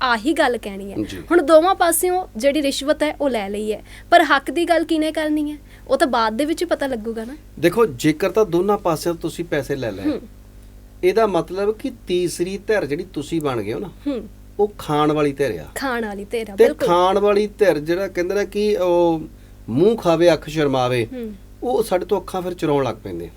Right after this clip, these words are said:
Speaker 1: ਜੀ।
Speaker 2: ਹੁਣ ਆਮ ਤੌਰ ਤੇ ਦੇਖਿਆ ਜਾਏ, ਅਸੀਂ ਇਕੱਲਾ ਪੁਲਿਸ ਡਿਪਾਰਟਮੈਂਟ ਨਹੀਂ, ਸਾਰੇ ਦਾ ਸਾਰਾ ਨਹੀਂ।
Speaker 1: ਹੂੰ।
Speaker 2: ਕੁਛ ਕੁ ਕਾਲੀਆਂ
Speaker 1: ਕੁਛ ਕੁ
Speaker 2: ਭੇਡਾਂ
Speaker 1: ਨਹੀਂ।
Speaker 2: ਹੁੰਦੀਆਂ
Speaker 1: ਜੀ।
Speaker 2: ਕਿ ਜਿਹੜੇ ਸਾਰੇ ਡਿਪਾਰਟਮੈਂਟ ਨੂੰ ਖਰਾਬ ਕਰਦੀਆਂ,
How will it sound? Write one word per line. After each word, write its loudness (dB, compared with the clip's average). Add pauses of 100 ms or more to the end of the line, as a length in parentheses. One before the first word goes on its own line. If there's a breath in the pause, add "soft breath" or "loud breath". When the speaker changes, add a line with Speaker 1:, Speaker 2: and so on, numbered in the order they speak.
(120)
Speaker 1:
ਜੀ। -6 (1040 soft breath)
Speaker 2:
ਹੁਣ 4
ਆਮ 4
ਤੌਰ 2
ਤੇ -2
ਦੇਖਿਆ 0
ਜਾਏ, 0 (120)
ਅਸੀਂ -4
ਇਕੱਲਾ -4 (320)
ਪੁਲਿਸ -4
ਡਿਪਾਰਟਮੈਂਟ -2
ਨਹੀਂ, -6 (680)
ਸਾਰੇ 4
ਦਾ 2
ਸਾਰਾ -2
ਨਹੀਂ। -6
Speaker 1:
ਹੂੰ। -12 (300)
Speaker 2:
ਕੁਛ -2
ਕੁ -2
ਕਾਲੀਆਂ 2
Speaker 1:
ਕੁਛ 0
ਕੁ -
Speaker 2:
ਭੇਡਾਂ 2
Speaker 1:
ਨਹੀਂ। -2
Speaker 2:
ਹੁੰਦੀਆਂ -2
Speaker 1:
ਜੀ। -2 (340 soft breath)
Speaker 2:
ਕਿ -2
ਜਿਹੜੇ 4
ਸਾਰੇ 0
ਡਿਪਾਰਟਮੈਂਟ -2
ਨੂੰ 0
ਖਰਾਬ 2
ਕਰਦੀਆਂ, -2